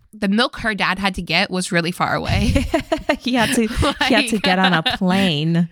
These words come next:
Speaker 1: So there was no two Christmases or, like, two birthday parties. Like,
Speaker 2: Mm-hmm.
Speaker 1: her dad literally moved to a foreign country. And I can see how, as a teenager, it felt like her dad left her too.
Speaker 2: It seems like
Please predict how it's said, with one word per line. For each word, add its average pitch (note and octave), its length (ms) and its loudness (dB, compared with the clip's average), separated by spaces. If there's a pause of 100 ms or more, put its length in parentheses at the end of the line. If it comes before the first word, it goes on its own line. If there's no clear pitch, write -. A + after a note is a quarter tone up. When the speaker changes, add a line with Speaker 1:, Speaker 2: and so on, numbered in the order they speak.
Speaker 1:
So C4+ 160 -4
there A3+ 180 0
was G3 240 -2
no G3 160 0
two G3 260 -4
Christmases - 1120 -2 (120)
or, F3 920 0
like, F3+ 360 -2 (500)
two A3 220 -2
birthday G#3 320 0
parties. F3+ 600 -2
Like, F3+ 160 4
Speaker 2:
Mm-hmm. F#3 180 -4
Speaker 1:
her G3 180 0
dad F3+ 440 -2
literally F3 360 -2
moved F3 260 -2
to F3+ 140 -2
a F3 80 -2
foreign E3 320 -2
country. F#3 540 -2
And F3+ 120 -2
I F#3 40 2
can F#3+ 160 -2
see F3+ 260 -4
how, E3+ 420 -2
as F#3 180 -4
a F#3 60 -4
teenager, F#3 640 -2 (480)
it G3 200 -2
felt E3 240 -2
like F#3 180 -2
her F3+ 180 0
dad E3 400 0
left E3 320 -4
her D3+ 200 -2
too. - 420 -4 (100)
Speaker 2:
It - 260 -2
seems C#4+ 540 -2
like A#3+ 220 0